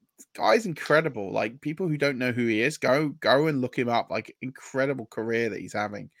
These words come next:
Um, and he is, for me, the big reason that they're here. It's not Mahomes. It's not the Mahomes magic. It's not the offensive magic. It's, it's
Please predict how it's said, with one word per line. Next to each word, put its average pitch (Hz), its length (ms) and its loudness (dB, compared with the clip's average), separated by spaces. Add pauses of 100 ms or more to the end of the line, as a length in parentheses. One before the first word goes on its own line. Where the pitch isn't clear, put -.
(640)
Um, 113 440 6
and 117 140 -2
he 156 220 8
is, 135 180 6
for - 180 -4
me, 127 240 4
the 113 120 2
big 110 180 -2
reason 104 460 -4
that 101 120 -6
they're 104 140 -2
here. 104 160 2
It's - 140 -6
not 123 180 0
Mahomes. 104 460 -4
It's 90 120 -12
not 117 180 0
the 104 60 -12
Mahomes 104 440 -4
magic. 101 340 -2
It's - 100 -12
not 110 120 2
the 117 120 4
offensive 117 480 2
magic. - 380 -12
It's, - 240 -16
it's - 180 -8